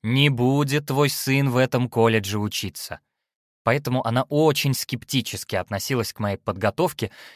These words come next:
и ко всем турам и прослушиваниям, каждый раз припоминая мне слова гадалки. И после радостной новости о моём зачислении она в сердцах выпалила: «Вот мразь же эта гадалка!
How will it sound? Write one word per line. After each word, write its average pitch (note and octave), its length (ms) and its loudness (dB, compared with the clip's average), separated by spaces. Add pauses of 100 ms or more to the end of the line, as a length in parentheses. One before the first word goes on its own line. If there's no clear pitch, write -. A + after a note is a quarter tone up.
(160)
и D3+ 120 -2
ко C#3 140 0
всем C3 300 -2
турам C#3+ 460 0
и A#2+ 80 -8
прослушиваниям, F2+ 840 -6 (380)
каждый B2 460 0
раз B2+ 200 2
припоминая G#2 600 -2
мне G2+ 300 -2
слова G2+ 400 -2
гадалки. F2+ 640 -6 (400)
И G#3 260 0 (260)
после F3 360 2
радостной A#2+ 420 2
новости A#2+ 360 0
о G#2 60 2
моём G#2+ 240 -2
зачислении D3+ 720 -2 (280)
она F3+ 240 4
в - 60 -6
сердцах - 440 0
выпалила: G2 540 -2 (680)
«Вот F#3+ 440 0
мразь C3 640 2
же G2 160 -4
эта G2+ 220 -4
гадалка! F#2 640 -6